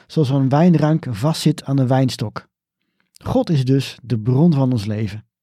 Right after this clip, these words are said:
Maar, net als wijnranken, moeten wij worden gesnoeid. Niet omdat God ons pijn wil doen, maar omdat we daarna meer vrucht zullen dragen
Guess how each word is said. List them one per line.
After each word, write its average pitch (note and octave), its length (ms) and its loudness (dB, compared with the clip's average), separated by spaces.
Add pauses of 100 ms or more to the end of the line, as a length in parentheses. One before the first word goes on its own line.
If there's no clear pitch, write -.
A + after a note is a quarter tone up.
(640)
Maar, B2 480 -6 (420)
net C#3+ 240 0
als A2+ 140 -2
wijnranken, B2 720 0 (400)
moeten E3 260 0
wij B2+ 160 4
worden B2 220 0
gesnoeid. F3 560 -2 (1400)
Niet F#3+ 260 0
omdat C#3 200 -2
God - 200 -2
ons A#2 140 -6
pijn C#3+ 240 -2
wil F#3+ 120 2
doen, A#3 240 -2 (580)
maar C3 140 -4
omdat D3 220 0
we C#3 60 -4
daarna C#3+ 300 2
meer D3+ 260 4
vrucht B2 300 -2
zullen A2+ 200 -4
dragen A2 500 -8